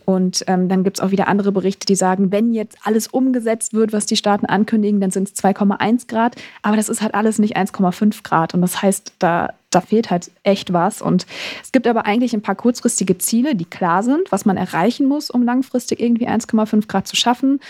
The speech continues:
Zum Beispiel, dass bis zwanzig fünfundzwanzig der Peak der Emissionen erreicht sein muss. Also das muss eben dann in zwei Jahren passieren.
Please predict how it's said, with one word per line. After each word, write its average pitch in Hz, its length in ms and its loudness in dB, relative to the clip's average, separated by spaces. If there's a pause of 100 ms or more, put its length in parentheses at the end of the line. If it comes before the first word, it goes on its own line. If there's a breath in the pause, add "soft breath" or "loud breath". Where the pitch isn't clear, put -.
(160 loud breath)
Zum 202 160 -2
Beispiel, 196 340 0
dass 185 180 0
bis - 180 -6
zwanzig 190 300 0
fünfundzwanzig 208 680 0 (240)
der 170 140 2 (100)
Peak - 380 -2
der 220 160 2
Emissionen 208 560 0
erreicht 226 420 -2
sein 233 220 2
muss. 254 260 -2
Also 185 400 0 (580 loud breath)
das - 440 -2 (200)
muss 220 320 0
eben 214 280 0
dann 202 180 2
in 202 100 0
zwei 202 220 -2
Jahren 202 220 0
passieren. 240 580 0